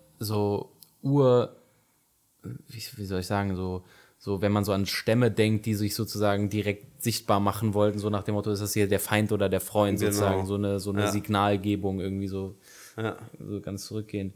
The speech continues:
Speaker 1: Eigentlich ziemlich, eigentlich krass irgendwie, ne?
Speaker 2: Ja.
Speaker 1: Das ist eigentlich, müsste
Speaker 2: Ziemlich
Speaker 1: man
Speaker 2: krass fand ich jetzt, ähm, in, in London den,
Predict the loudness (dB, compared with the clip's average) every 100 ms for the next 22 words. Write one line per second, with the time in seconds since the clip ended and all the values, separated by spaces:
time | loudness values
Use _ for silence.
0 | -16 -20 -20 _ _ _ -10 -10 -6 -4
1 | -4 -10 -18 _ _ _ -10 -10 -12 -14
2 | -12 -12 -8 -8 -6 -4 -4 -8 -10 -12
3 | -12 -14 -20 -16 -14 -6 -2 -2 -4 -6
4 | -6 -4 -6 -6 -8 -8 -8 -10 -10 -10
5 | -8 -8 -10 -12 -16 -20 _ _ -10 -4
6 | -4 -4 -8 -4 -4 -4 -4 -4 -6 -6
7 | -6 -8 -10